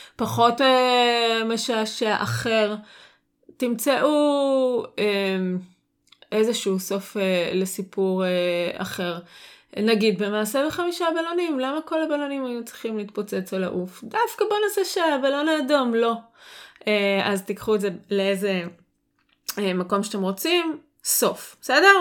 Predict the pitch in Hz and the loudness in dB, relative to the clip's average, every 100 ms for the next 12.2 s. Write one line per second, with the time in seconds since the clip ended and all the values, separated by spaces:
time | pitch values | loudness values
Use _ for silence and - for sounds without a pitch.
0 | 254 214 254 277 - 214 196 - - 190 | 2 0 2 0 -2 -8 -8 -10 -8 -6
1 | 180 180 180 185 196 233 226 240 220 - | -4 -4 -4 -4 -2 0 0 0 -2 -6
2 | 185 175 - _ _ - - - _ _ | -8 -8 -12 _ _ -20 -20 -20 _ _
3 | 208 190 233 226 226 208 233 226 214 202 | -12 -6 -4 -4 -6 -4 -2 0 0 -2
4 | 196 208 214 214 214 233 311 320 - - | -2 -2 -4 -6 -6 -2 0 -2 -8 -12
5 | 202 196 196 196 - 185 185 - 180 175 | -6 -4 -4 -6 -8 -12 -12 -12 -10 -10
6 | 185 _ _ _ _ _ _ _ _ _ | -12 _ _ _ _ _ _ _ _ _
7 | _ _ _ _ _ _ _ _ _ _ | _ _ _ _ _ _ _ _ _ _
8 | 208 196 - 185 190 311 370 294 - 247 | -12 -10 -8 -8 -4 0 2 2 -2 -4
9 | 285 320 311 311 330 311 - - - _ | 0 2 4 2 0 -4 -10 -20 -20 _
10 | - 220 214 220 240 220 196 190 214 214 | -10 -6 -4 -4 -6 -6 -6 -2 0 2
11 | 208 208 - 196 196 196 208 - 202 196 | 0 -4 -6 -2 -2 -4 -10 -4 -2 0
12 | 190 - | -2 -6